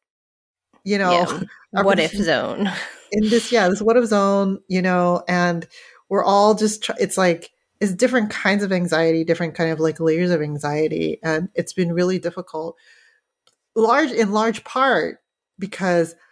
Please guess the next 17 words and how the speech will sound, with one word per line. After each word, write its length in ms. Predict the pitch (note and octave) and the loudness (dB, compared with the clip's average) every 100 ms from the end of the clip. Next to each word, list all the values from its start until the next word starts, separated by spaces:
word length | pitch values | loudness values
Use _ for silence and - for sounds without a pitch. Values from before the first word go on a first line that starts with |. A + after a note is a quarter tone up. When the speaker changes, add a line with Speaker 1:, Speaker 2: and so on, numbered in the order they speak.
| _ _ _ _ F#3+ | _ _ _ _ -2
Speaker 1:
I 100 | A#3+ | 2
don't 140 | C4 | 2
know 80 | A3+ | 2
if 80 | G3 | 0
you 160 | G3+ | -2
feel 180 | G#3 A3+ | 0 0
this 220 | B3 B3+ | -2 -2
way, 160 | A#3+ A#3+ | -2 0
but 160 | G#3 - | -2 -2
I 140 | F#3+ | -4
feel 180 | A3+ A#3+ | -2 -2
like 260 | G#3+ D#3+ - _ _ _ _ _ _ _ _ - - _ - | 0 -4 -8 _ _ _ _ _ _ _ _ -20 -20 _ -8
I 120 | F#3+ | -2
can't 440 | A3 - A#3 B3 B3 | -2 -2 0 0 0
express 460 | F#3 - F3+ G3 | -6 -4 -4 -2
my 160 | G3 F3+ | -2 -4
anxiety 960 | D#3+ D#3 D#3 D3+ E3 F3+ G#3+ A3 A#3 | -4 -4 -4 -2 -4 -2 -2 -2 -4